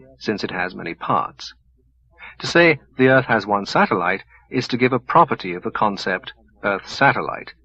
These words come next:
namely the following property. There is a C such that X is a satellite of the Earth is true when,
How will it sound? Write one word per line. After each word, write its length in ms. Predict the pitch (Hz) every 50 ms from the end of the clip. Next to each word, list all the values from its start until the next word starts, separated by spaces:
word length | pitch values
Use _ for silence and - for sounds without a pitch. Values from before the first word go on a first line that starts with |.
| _ _
namely 440 | - 110 113 110 104 98 95 95 95
the 160 | - - 104
following 380 | - - 139 104 78 80 80 80
property. 440 | - 82 78 - - - - - _ _ _ _ _ _ _ _ _ _ _ _ _ _ _ _ _
There 180 | - 110 110 113
is 160 | 117 110 104
a 60 | 98
C 560 | 90 - - - 165 143 92 87 104 151 190 - _ _ _ _ _ -
such 340 | - - 104 107 - -
that 220 | - 98 95 95 - - _ -
X 420 | 104 101 120 - - - - - _ _
is 160 | - 110 101
a 60 | 113
satellite 460 | 107 - 107 90 - 92 90 87 - -
of 60 | -
the 120 | 95 110
Earth 460 | 139 117 80 90 127 143 - - - -
is 160 | 90 - -
true 560 | - - - - 92 85 87 117 156 165 143 -
when, 420 | - 87 90 92 101 104 110 113